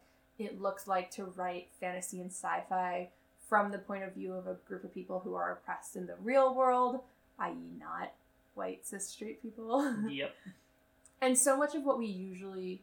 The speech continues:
Speaker 1: we as a society usually read in terms of fantasy and sci-fi, like, just doesn't make sense if you're not white and straight. Like, again, like, to, um, Kindred by Octavia Butler, like, so much of, like, time traveling sci-fi is, like,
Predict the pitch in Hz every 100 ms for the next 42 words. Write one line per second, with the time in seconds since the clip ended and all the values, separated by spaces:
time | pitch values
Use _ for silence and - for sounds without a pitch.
0 | _ _ 208 202 196 185 180 190 - 170
1 | 180 190 185 180 185 180 175 175 180 190
2 | 196 185 180 190 180 180 185 180 180 175
3 | 170 - 208 214 220 220 _ _ _ _
4 | _ _ _ _ _ _ 226 226 254 254
5 | 233 254 254 233 - 185 202 180 185 180
6 | - 202 - 233 - - - - 220 208
7 | 214 247 220 190 190 190 - 208 202 196
8 | 196 202 185 180 - 254 196 185 185 196
9 | - 190 185 185 240 208 180 190 190 -
10 | _ _ _ _ _ - - 247 240 233
11 | 226 226 - - - _ _ 214 196 180
12 | - 175 185 202 226 214 226 233 226 233
13 | 240 254 240 240 262 254 254 254 214 214
14 | 208 190 -